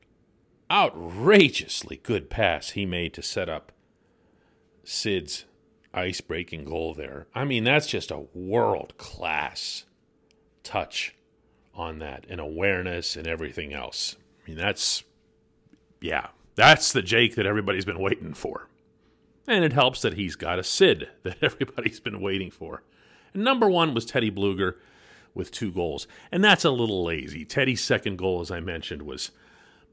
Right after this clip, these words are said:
beyond irrelevant. Uh, his first one was nice. It also came <laughs> off a two-on-oh. And overall, Teddy's line was really, really good, which I strongly suspect wasn't the reason that he was picked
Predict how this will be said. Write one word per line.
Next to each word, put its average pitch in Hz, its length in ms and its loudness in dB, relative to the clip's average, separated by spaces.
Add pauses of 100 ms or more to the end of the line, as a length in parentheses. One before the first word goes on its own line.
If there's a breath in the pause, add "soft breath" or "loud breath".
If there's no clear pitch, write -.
(120)
beyond 123 580 4
irrelevant. 80 640 -2 (460 soft breath)
Uh, 87 140 -8
his 120 200 -2
first 170 320 4
one 110 140 0
was 87 160 -4
nice. 104 360 0
It 107 80 4
also 117 300 2
came 110 380 -2 (120)
<laughs> - 100 -20
off - 320 -2
a 104 40 -4
two-on-oh. 110 880 2 (840 soft breath)
And 190 500 8
overall, 170 540 6
Teddy's 139 400 4
line 123 320 4
was 85 140 0
really, 117 320 4
really 90 360 0
good, 104 400 6 (880)
which - 220 -6
I 95 80 0
strongly 127 480 0
suspect - 520 -2
wasn't 127 460 4
the 95 80 -2
reason 87 340 -6
that 82 120 -6
he 87 120 -10
was 85 160 -10
picked - 360 -16